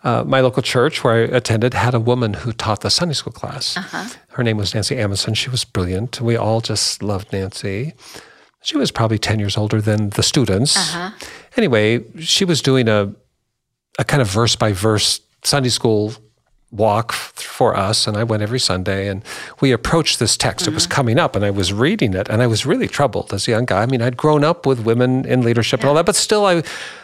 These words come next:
Speaker 1: I was looking at it. I was
Speaker 2: Yeah.
Speaker 1: trying to take the whole word. I wasn't gonna just be cowed by my comfort zone in history, you
Speaker 2: Uh-huh.
Speaker 1: know, what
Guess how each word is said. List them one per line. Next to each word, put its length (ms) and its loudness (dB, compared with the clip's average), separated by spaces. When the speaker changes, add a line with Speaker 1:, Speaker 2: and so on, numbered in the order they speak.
Speaker 1:
I 80 -2
was 420 0
looking 320 2
at 160 2
it. 100 4
I 40 -2
was 180 0
Speaker 2:
Yeah. 80 -2
Speaker 1:
trying 140 2
to 80 2
take 320 -2
the 80 2
whole 120 2
word. 300 4
I 80 2
wasn't 320 0
gonna 160 2
just 260 -2
be 100 -2
cowed 520 2
by 140 4
my 340 2
comfort 300 0
zone 300 4
in 80 4
history, 600 2
you 60 2
Speaker 2:
Uh-huh. 80 0
Speaker 1:
know, 100 4
what 300 2